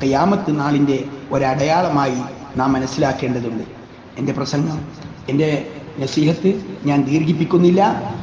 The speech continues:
എല്ലാവരും നസീഹത്ത് കേട്ട് പറയുന്ന ചോദ്യത്തിന് ഉത്തരം നൽകേണ്ടതാണ്. നബി സല്ലല്ലാഹു അലൈഹി വസല്ലമ തങ്ങൾ കയറിയിരുന്ന,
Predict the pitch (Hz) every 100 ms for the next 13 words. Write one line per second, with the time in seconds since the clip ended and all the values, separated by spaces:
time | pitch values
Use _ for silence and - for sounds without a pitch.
0 | - - - - 139 156 156 151 123 -
1 | 131 135 151 156 170 151 151 151 175 113
2 | - - - - - 143 151 160 156 156
3 | 151 156 170 170 139 - - - - 127
4 | - 165 170 156 165 165 165 170 185 220
5 | - - - - 127 - 180 165 165 165
6 | 160 160 160 165 151 156 151 151 160 131
7 | 104 - - - - - - - - -
8 | - - - 147 160 180 196 165 165 156
9 | 120